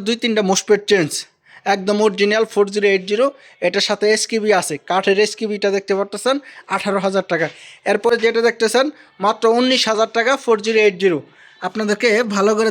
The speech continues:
দেখাবার চেষ্টা করতেছি। মুসপেটগুলো যেগুলো দেখতেছেন, একটাও চেঞ্জ হয় নাই, সব কটা মুসপেট অরিজিনাল। এই দেখেন, ভালো করে দেখেন, মুসপেট অরিজিনাল, সব কিছু অরিজিনাল। শুধুমাত্র ক্যাপাসিটারে গাম লাগানো, ক্যাপাসিটারগুলো যাতে না নড়ে, শুধুমাত্র ক্যাপাসিটারে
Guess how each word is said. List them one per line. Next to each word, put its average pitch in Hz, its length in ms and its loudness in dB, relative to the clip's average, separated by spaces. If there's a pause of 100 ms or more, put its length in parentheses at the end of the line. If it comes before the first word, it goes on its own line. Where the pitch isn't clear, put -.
দেখাবার 208 340 0
চেষ্টা 208 240 -2
করতেছি। 208 300 -4 (480)
মুসপেটগুলো 226 600 0 (100)
যেগুলো 220 280 0
দেখতেছেন, 214 340 -2 (160)
একটাও 220 340 -4
চেঞ্জ 196 220 2
হয় 170 140 0
নাই, 131 80 -6 (240)
সব 214 140 2 (100)
কটা 226 200 -4 (100)
মুসপেট 208 260 -6 (100)
অরিজিনাল। 185 420 0 (580)
এই 180 140 -2
দেখেন, 202 200 -2 (180)
ভালো 175 220 0
করে 185 200 -2
দেখেন, 233 220 -6 (480)
মুসপেট 214 300 0 (100)
অরিজিনাল, 214 360 -2 (100)
সব 214 200 0
কিছু 214 220 -2
অরিজিনাল। 214 340 -4 (360)
শুধুমাত্র 220 400 -2 (100)
ক্যাপাসিটারে 226 600 -2
গাম 175 120 -4 (100)
লাগানো, 196 240 -4 (120)
ক্যাপাসিটারগুলো 196 680 -4
যাতে 202 140 -8 (100)
না 202 160 -2
নড়ে, 202 180 0 (280)
শুধুমাত্র 202 340 -4 (100)
ক্যাপাসিটারে 208 500 -2